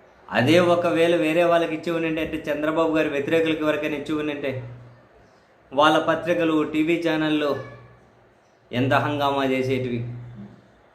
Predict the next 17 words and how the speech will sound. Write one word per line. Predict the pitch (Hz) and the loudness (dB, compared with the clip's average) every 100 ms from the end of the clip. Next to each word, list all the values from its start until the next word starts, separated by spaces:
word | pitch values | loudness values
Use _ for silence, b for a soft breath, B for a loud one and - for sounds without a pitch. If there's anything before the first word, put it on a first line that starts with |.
| _ _ - | _ _ -2
కానీ | 170 190 | 2 4
చంద్రబాబు | 185 175 185 185 185 175 | 2 4 4 4 4 2
గారి | 175 170 | 0 0
వ్యతిరేక | 160 165 170 165 | -2 -2 0 0
మీడియాకు | 160 156 151 147 143 131 123 - - - - - - - - - - - - - | 0 -2 0 -2 -2 -8 -12 -18 -20 -20 -20 -20 -20 -20 -20 -20 -20 -20 -20 -10
అన్ని | 113 127 | 0 0
తెలివితేటలు | 120 113 101 101 123 135 151 | 2 0 0 0 0 2 2
లేవు. | 160 165 190 196 - - - _ _ _ _ _ _ _ _ _ _ - - - - | 4 4 2 0 -4 -18 -20 _ _ _ _ _ _ _ _ _ _ -20 -20 -18 -2
ఇంక | 185 | 4
ఇవన్నీ | 185 190 185 190 | 6 6 4 4
ఏమైనా | 190 190 185 185 | 4 4 4 2
అని | 180 175 175 | 2 0 0
చెప్పి | 175 170 | 0 -2
క్వశ్చన్ | 170 165 165 160 | -2 -2 -2 -4
చేసి | 160 | -4
అడిగే | 156 151 147 | -4 -4 -4
అంత | 139 135 | -4 -6